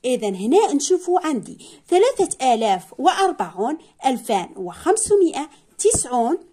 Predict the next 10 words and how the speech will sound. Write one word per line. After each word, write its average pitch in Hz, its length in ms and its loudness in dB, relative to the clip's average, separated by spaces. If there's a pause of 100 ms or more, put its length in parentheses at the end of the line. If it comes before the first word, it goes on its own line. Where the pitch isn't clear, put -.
(260)
لدينا 226 440 0
ثلاثة 370 840 -2
آلاف، 453 260 0 (280)
أربعمائة 349 600 2
ألف 440 400 0
وخمسمائة. 214 1000 -8
العدد 370 460 0
الأصغر 285 680 -4
ما 240 260 0
هو؟ 185 340 -10